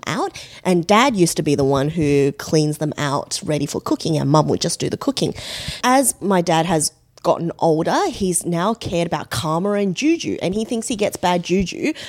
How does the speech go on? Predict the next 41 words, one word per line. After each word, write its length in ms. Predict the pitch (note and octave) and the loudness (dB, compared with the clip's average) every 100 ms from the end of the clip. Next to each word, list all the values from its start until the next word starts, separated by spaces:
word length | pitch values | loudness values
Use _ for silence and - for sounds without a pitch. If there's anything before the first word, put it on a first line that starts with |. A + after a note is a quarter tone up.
| - | -6
from 180 | F#3+ E3 | -2 -2
killing 320 | - E3+ E3 | -2 -2 0
all 140 | E3+ | 0
these 240 | E3+ G#3 G3 | 0 0 2
mud 220 | F3+ F#3+ | 0 0
crabs. 760 | - - - E4+ F4 - - - | -4 0 2 2 -2 -6 -12 -14
<laughs> 60 | - - - | -14 -12 -6
And 240 | - F#3+ G3+ | 0 0 0
so 160 | A3 | -2
he 140 | A3 B3 | 0 2
refuses 580 | A3+ G#3+ A3+ A3+ G#3+ - | 2 0 -2 -2 -2 0
to 120 | A3 | 0
do 260 | F3 A#3+ C4+ | 2 2 4
it 120 | - | 4
now 400 | D3+ C3 D#3 C#4 F3+ | 2 2 4 2 4
unless 320 | F3 F3+ G3 | 4 4 0
it's 100 | - | -6
for 220 | - E3+ | -2 -2
some 400 | E3 F3 E3+ F3+ | 0 -2 -2 0
really, 340 | A#3 A3+ G#3 | 2 6 6
really 260 | F3+ E3+ E3+ | 4 2 0
special 400 | - - D#3+ D3+ | -2 -4 -6 -4
occasion. 540 | D3+ G3+ F3+ F#3+ D3+ - - - - | -6 -2 -2 0 -4 -6 -10 -14 -6
So 180 | G#3+ | -2
where, 480 | F#3+ G#3 A3 G#3 F#3+ | 0 2 2 4 2
whereas 360 | D#3 G#3 F#3 F3 | 2 2 2 0
we 80 | D#3 | -4
used 340 | E3 C4 - | -2 -2 -2
to 60 | A4+ | -2
have 200 | A3+ D3+ | -2 0
mud 240 | D3+ C3 | 0 -2
crab 240 | - C#3+ C#3+ | -2 -4 0
once 240 | E3 - | -2 -2
every, 200 | C3 C#3 | -6 -6
like, 240 | C2+ - - | -6 -8 -8
two 220 | - F3+ | -6 -2
months, 480 | B3+ G#4 A#4+ A4 - | 0 0 -2 -4 -2
maybe 300 | E3+ E3 G#2+ | 0 0 -2
one, 400 | E3+ F3 F#3+ F#3+ | -2 0 0 0
two 180 | B3 | 0
months, 380 | B3 D4 F#4 - | 2 2 0 -2